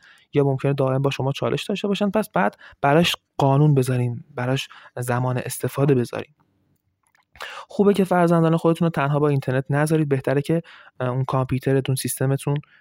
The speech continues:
اه، تو اتاق مثلاً نشیمن قرار داشته باشه تا بتونید نظارت داشته باشین، یا اگر گوشی دارن،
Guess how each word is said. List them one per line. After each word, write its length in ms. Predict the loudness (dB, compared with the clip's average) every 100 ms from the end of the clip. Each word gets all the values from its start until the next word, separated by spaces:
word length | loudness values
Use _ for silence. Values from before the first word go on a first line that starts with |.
| _ _
اه، 80 | -6
تو 120 | -4
اتاق 240 | -2 -2 -2
مثلاً 340 | -2 -2 -4
نشیمن 480 | -2 -4 -4 -4 -2
قرار 220 | 0 0
داشته 240 | 0 0 -2
باشه 160 | -2
تا 100 | -2
بتونید 300 | -4 -2 -2
نظارت 260 | 0 -2 -2
داشته 260 | -4 -2 -2
باشین، 220 | -2 -4
یا 60 |
اگر 220 | -2 -2 0
گوشی 260 | -2 -2
دارن، 280 | 0 0